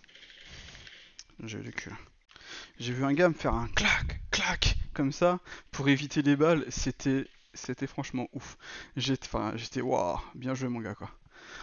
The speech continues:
En gros, tu peux la jouer vraiment cool, euh, pas s-, pas s'embêter, ou la jouer où tu t'abaisses, t'avances, tu cours, tu, euh, t'es là, tu fais attention.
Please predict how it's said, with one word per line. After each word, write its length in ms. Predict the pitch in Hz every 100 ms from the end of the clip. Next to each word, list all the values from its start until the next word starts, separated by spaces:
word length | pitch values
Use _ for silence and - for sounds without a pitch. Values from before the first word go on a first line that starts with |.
| - -
En 140 | 131
gros, 240 | 131 175
tu 160 | 190 151
peux 140 | -
la 160 | 147 147
jouer 340 | 139 143 151
vraiment 580 | 135 135 143 147 143 139
cool, 420 | - - 160 156 131
euh, 400 | 117 117 117 120 -
pas 120 | 127
s-, 140 | - - 127 127 -
pas 100 | 139
s'embêter, 420 | 127 120 151 165 - - -
ou 120 | 139
la 160 | 127 127
jouer 260 | 127 139
où 120 | 135 127
tu 160 | 123
t'abaisses, 800 | - 123 120 131 127 131 127 -
t'avances, 920 | 120 117 113 120 127 123 127 123 - - - - -
tu 200 | - 117 -
cours, 680 | - - 127 131 135 131 131 - - - - -
tu, 220 | - 117 117
euh, 120 | 117 117 127 - - - - - -
t'es 180 | - 113
là, 320 | 123 131 135 -
tu 100 | -
fais 140 | 113
attention. 680 | 120 104 - - 135 135